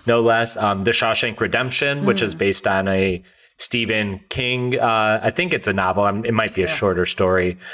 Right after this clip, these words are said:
Speaker 1: um, but I think it has a longer name. It's, like, Rita Hayworth and The Shawshank Redemption, something like that.
Speaker 2: Mm-hmm.
Speaker 1: Um, but it's generally faithfully adapted. Um, No Country for Old Men, the Cormac McCarthy story, which became a Coen Brothers film, that's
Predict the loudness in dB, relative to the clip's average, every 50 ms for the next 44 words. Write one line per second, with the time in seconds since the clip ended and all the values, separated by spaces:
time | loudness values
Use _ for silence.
0 | -16 -10 -4 -2 0 0 2 2 0 0 0 0 0 0 0 0 0 0 0 2
1 | 2 2 2 2 2 0 0 0 0 0 0 0 0 -2 -2 0 0 0 0 0
2 | 0 0 2 2 2 2 0 0 -2 -2 0 2 2 2 2 0 0 -2 -2 -2
3 | 0 0 0 0 0 0 -2 -4 -4 -4 -2 0 0 0 -2 -2 -2 -2 -2 -2
4 | -2 -4 -4 -2 0 0 0 0 0 0 2 2 2 0 -2 -2 -2 -4 -4 -2
5 | -4 -4 -2 -2 -2 0 0 2 0 0 0 -2 -6 -8 -10 _ _ _ _ _
6 | _ _ _ _ _ _ _ _ -4 -2 0 2 2 4 2 2 0 0 -2 -2
7 | -2 0 2 2 4 4 2 2 2 0 0 0 -2 0 2 2 2 2 0 -4
8 | -10 -20 -20 -20 -8 -4 0 2 2 2 2 0 0 2 2 0 0 0 -2 -2
9 | 0 -2 -2 0 2 2 4 4 2 2 2 0 0 0 0 0 0 -2 0 0
10 | 0 2 2 0 0 -2 -4 -2 0 0 0 0 0 0 -2 0 0 2 2 4
11 | 4 4 2 2 0 0 -2 -4 -4 -4 -4 -4 -2 0 2 2 2 2 2 2
12 | 2 2 2 2 0 0 0 0 2 0 0 -2 -6 -12 -16 -18 -18 -14 -4 -2
13 | 0 0 0 0 -2 -4 -8